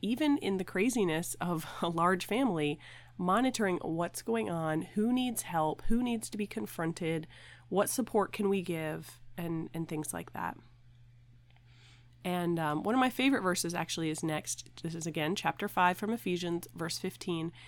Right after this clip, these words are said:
"Be very careful then how you live, not as unwise, but as wise, making the most of every opportunity because the days are evil."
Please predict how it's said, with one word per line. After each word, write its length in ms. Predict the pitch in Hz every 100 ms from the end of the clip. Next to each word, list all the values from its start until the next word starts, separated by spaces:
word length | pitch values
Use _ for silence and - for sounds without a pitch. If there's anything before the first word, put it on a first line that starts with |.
| - - -
"Be 160 | - 196
very 280 | 180 254 320
careful 420 | - 214 202 190
then 260 | 170 160 165
how 220 | - 160
you 180 | 180 180
live, 500 | 156 151 165 160 - -
not 500 | 160 175 269 311 -
as 220 | - 175 -
unwise, 760 | 311 320 196 165 156 151 151 - -
but 120 | 143
as 180 | 143 143
wise, 640 | 147 151 160 156 185 - - - - - -
making 320 | 160 165 - 294
the 80 |
most 400 | 254 202 196 - -
of 120 | -
every 260 | - 294 302
opportunity 800 | 320 302 - 302 226 156 170 - -
because 520 | - - 233 240 - 214
the 100 | 202
days 500 | 175 165 165 - - -
are 120 | 165
evil." 460 | 165 151 170 -